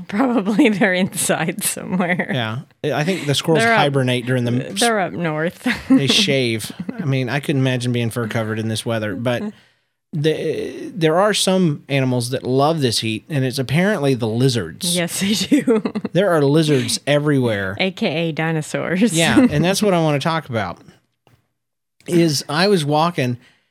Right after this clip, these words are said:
Speaker 2: and I saw this particularly large, uh, lizard, and usually they're not a problem 'cause you walk and they scatter. This
Speaker 1: Mm-hmm.
Speaker 2: one stood there and stared at Jen and I.
Speaker 1: <laughs> Yes, he did. <laughs>
Speaker 2: And he did not move, and I, I was walking towards it,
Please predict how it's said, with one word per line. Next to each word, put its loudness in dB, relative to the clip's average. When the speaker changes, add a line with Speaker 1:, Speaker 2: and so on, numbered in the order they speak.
Speaker 2:
and 2
I 2
saw 2
this 0
particularly 0
large, -2
uh, -4
lizard, -2
and -4
usually 2
they're 2
not 2
a -2
problem 0
'cause 0
you 0
walk 2
and 0
they 2
scatter. 0
This 4
Speaker 1:
Mm-hmm. 0
Speaker 2:
one 4
stood 0
there 2
and 0
stared 2
at -2
Jen 2
and 0
I. -2
Speaker 1:
<laughs> 2
Yes, 2
he -6
did. -2
<laughs> -2
Speaker 2:
And 4
he 4
did 2
not 0
move, 6
and 0
I, -2
I 2
was 2
walking 2
towards 2
it, 2